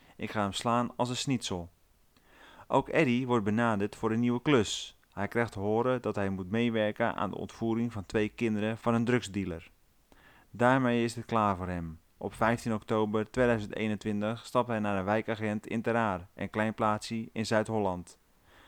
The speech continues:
Hij zegt dat hij vertrouwelijke informatie heeft die maandag erop praat hij met het team criminele inlichtingen, het T C I van de recherche.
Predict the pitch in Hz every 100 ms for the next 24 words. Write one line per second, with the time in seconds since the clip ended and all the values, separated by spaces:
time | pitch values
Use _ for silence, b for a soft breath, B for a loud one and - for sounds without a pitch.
0 | b b 107 104 139 135 113 107 107 101
1 | - 123 117 117 104 - 117 117 110 98
2 | 90 - - - b b - 110 123 120
3 | 101 113 139 - - - 123 120 110 113
4 | 127 113 101 - 123 120 113 123 120 113
5 | 110 113 131 120 95 104 98 87 98 98
6 | 104 113 110 104 110 120 120 120 117 120
7 | 127 101 92 87